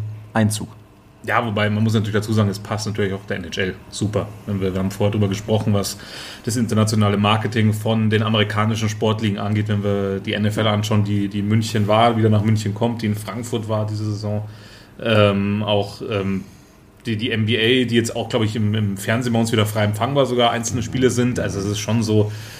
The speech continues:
Speaker 2: dass die, dass die N H L das nicht nur aus, aus gutem Willen und aus Freundschaft macht, sondern natürlich auch da was, was dahinter steckt. Und, ähm,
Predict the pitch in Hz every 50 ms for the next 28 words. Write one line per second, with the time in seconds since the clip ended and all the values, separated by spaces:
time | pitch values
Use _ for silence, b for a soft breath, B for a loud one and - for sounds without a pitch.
0 | B B - 107 104 104 - 117 101 98 98 95 - 107 104 - 107 104 101 101
1 | - - 104 107 104 107 - - - - - - 127 143 139 - - 143 135 127
2 | 123 123 - - 107 107 104 101 107 110 107 110 107 - 127 120 117 123 113 110
3 | - - 131 127 120 113 110 107 120 110 - - 117 117 123 135 131 139 123 -
4 | - 127 120 120 120 - - - 117 110 110 110 110 107 104 107 107 110 110 107
5 | - - - - - 104 110 110 104 98 107 - - - - 113 104 104 101 -
6 | 104 101 107 110 123 107 107 - 107 104 - - B B B B B B B B
7 | B - - 104 98 101 101 98 101 101 - - 120 107 101 98 95 95 92 92